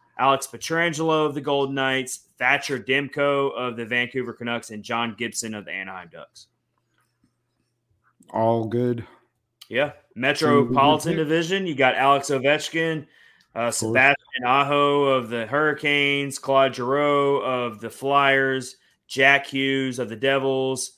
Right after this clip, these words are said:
Speaker 1: Chris Kreider of the Rangers, Adam Fox of the Rangers, Adam Pelech of the Islanders, Zach Zerwinski of the Blue Jackets, Frederick Anderson, and Tristan Jarry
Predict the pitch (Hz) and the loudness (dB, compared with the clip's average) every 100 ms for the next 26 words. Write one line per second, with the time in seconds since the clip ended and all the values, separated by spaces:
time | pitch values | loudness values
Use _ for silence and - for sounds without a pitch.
0 | _ _ _ - - 147 143 - 143 139 | _ _ _ -14 -2 -2 -2 -2 2 4
1 | 139 139 135 131 127 _ _ - 127 123 | 4 4 2 0 -4 _ _ -2 0 0
2 | 117 107 135 139 131 139 135 127 110 123 | -4 -2 0 0 0 0 2 -2 -2 2
3 | 139 127 143 147 151 156 143 139 139 139 | 4 4 6 8 8 4 -4 -2 -2 -2
4 | 135 139 135 135 127 - _ _ _ _ | -2 -2 0 -2 -6 -16 _ _ _ _
5 | _ _ _ _ _ _ 110 135 139 135 | _ _ _ _ _ _ 2 4 2 0
6 | 131 117 _ _ - 143 143 139 - 123 | -4 -10 _ _ -2 2 2 0 -6 -4
7 | 127 117 110 117 117 117 127 147 147 143 | -4 -6 -8 -8 -6 0 0 0 -2 -4
8 | 147 143 135 - _ 104 104 131 135 131 | -2 -4 -6 -16 _ -16 -4 0 0 0
9 | - _ _ _ _ _ _ _ _ _ | -10 _ _ _ _ _ _ _ _ _
10 | - _ _ _ - 120 123 135 147 - | -20 _ _ _ -18 -10 -4 -4 -4 -4
11 | 151 147 135 131 127 113 120 113 123 143 | -2 2 2 2 -2 -4 -6 -4 -2 -2
12 | 127 139 135 143 - 143 135 131 131 135 | 0 0 0 -4 -2 -2 0 -2 -2 0
13 | 131 123 131 127 123 - 123 113 - 131 | -2 -4 -4 -4 -4 -6 -6 -6 -4 -4
14 | - 123 104 120 117 113 113 107 | -4 -10 -4 0 2 0 -2 -6